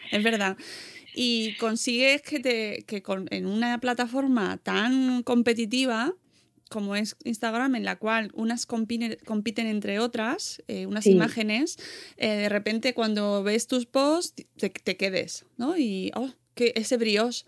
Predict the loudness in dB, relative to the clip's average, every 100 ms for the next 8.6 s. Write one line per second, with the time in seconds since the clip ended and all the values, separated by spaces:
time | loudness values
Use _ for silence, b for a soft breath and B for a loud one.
0 | b -8 -4 -2 0 0 0 0 -2 -2
1 | -2 0 0 0 0 0 0 -2 -2 0
2 | 0 0 0 0 0 0 0 0 -2 -4
3 | -2 -2 -2 -4 -4 -4 -6 -4 0 2
4 | 0 -2 0 2 2 2 2 0 -2 -2
5 | 0 0 0 -2 0 0 2 2 2 2
6 | -2 -2 -4 -2 -2 -2 -2 -2 -2 -2
7 | 0 2 2 0 -4 -8 -6 -8 -4 -2
8 | 0 0 -2 0 -2 -2